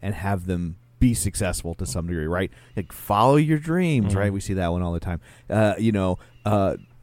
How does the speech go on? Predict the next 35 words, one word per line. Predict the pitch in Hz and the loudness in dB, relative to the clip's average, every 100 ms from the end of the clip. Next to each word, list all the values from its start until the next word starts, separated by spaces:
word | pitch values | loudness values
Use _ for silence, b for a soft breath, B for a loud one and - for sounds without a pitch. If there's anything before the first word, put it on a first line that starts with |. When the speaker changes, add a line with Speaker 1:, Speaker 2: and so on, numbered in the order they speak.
| - - - | -20 -20 -2
Speaker 1:
and, | 151 170 | 0 4
like, | 170 143 - | 4 2 -4
you | 127 170 | 0 2
can | 196 185 | 2 2
follow | - 165 160 | 4 6 6
your | 147 120 | 4 2
dreams | 107 147 165 127 113 - - | 2 0 2 0 0 -4 -4
even | 156 160 | 0 2
if | 156 113 | 2 0
someone | - 151 139 127 117 | 0 0 0 -2 -2
else | 139 151 131 - - | 0 2 0 -6 -2
isn't | 170 135 127 | 0 0 -2
following | - 104 90 87 82 80 | -2 0 2 0 -4 -4
their | 82 | -4
dreams, | 82 71 62 - | -4 -8 -10 -4
right? | 87 92 b b - | -4 -4 b b 2
But | 135 120 b b b b _ - | 4 2 b b b b _ -4
i-, | 127 - | -4 2
if | 135 - | 2 2
you | 131 202 | -2 -2
trust | - 156 151 - | 4 4 4 2
someone | 170 165 165 180 190 - | 2 4 4 2 -2 -2
and | 117 113 | 0 0
Speaker 2:
Mm-hmm. | 107 | 0
Speaker 1:
they're | 117 139 | 2 2
not | 139 135 | 2 0
trustworthy, | - 123 120 - 151 156 165 180 b b | 2 4 4 2 2 2 2 0 b b
you | 101 117 175 | -2 4 4
trusting | - 123 139 - 185 | 6 4 4 2 2
them | 185 190 180 113 | 2 0 -2 2
doesn't | 135 151 160 143 | 6 8 6 4
make | 123 123 135 110 | 2 2 2 4
them | 127 113 | 2 4
trustworthy, | 139 160 - 80 69 135 | 2 2 0 -4 -4 0
right? | 98 110 | 4 6